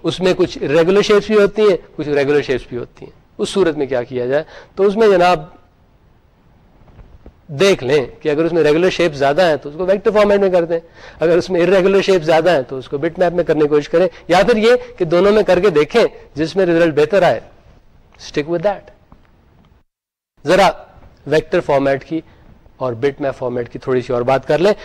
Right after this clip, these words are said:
ویکٹر فارمیٹ کو ہم آبجیکٹ اورینٹڈ فارمیٹ بھی کہتے ہیں۔ وجہ اس کی یہ ہے کہ اس میں جب بھی کوئی چیز آپ ڈرا کرتے ہیں،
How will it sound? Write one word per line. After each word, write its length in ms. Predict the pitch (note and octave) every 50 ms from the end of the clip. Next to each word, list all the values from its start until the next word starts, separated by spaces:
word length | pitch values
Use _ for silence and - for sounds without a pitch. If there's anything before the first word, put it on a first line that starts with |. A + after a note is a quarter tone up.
| - -
ویکٹر 280 | C#3+ D3 F3 F3 - G#3
فارمیٹ 380 | E3 - D#3+ D3+ D#3 D#3 D3+ -
کو 240 | - D3+ D#3+ G3+ - - _ _ _ _ _ _ _ _ - - - -
ہم 140 | D3+ C#3+ C3 - - - - -
آبجیکٹ 500 | D3+ D3+ C#3+ C3+ C3+ D#3+ E3+ E3+ - G3+
اورینٹڈ 480 | - D3+ C3+ C3+ C3+ B2+ B2+ B2 C3+ A#2+
فارمیٹ 300 | - - A#2+ A#2 A#2 A2+
بھی 100 | A2+ A#2+
کہتے 340 | - - A#2 - - - -
ہیں۔ 60 | - - - - - -
وجہ 160 | D#3 F#3 A3+
اس 160 | B3 A#3+ -
کی 100 | - A3+
یہ 80 | G#3 G#3+ A#3
ہے 40 |
کہ 60 | A#3 B3
اس 120 | A#3 -
میں 80 | A#3 G#3+
جب 140 | F#3+ G3+
بھی 120 | F#3+ F#3+ B3+
کوئی 180 | - A#3 A3+
چیز 100 | G#3 A3
آپ 180 | A3+ G#3+ E3 C3+
ڈرا 240 | C3 C3 C#3+ D#3 F#3
کرتے 320 | F3 F3+ C3+ - - F3
ہیں، 200 | E3+ D3 B2 C#3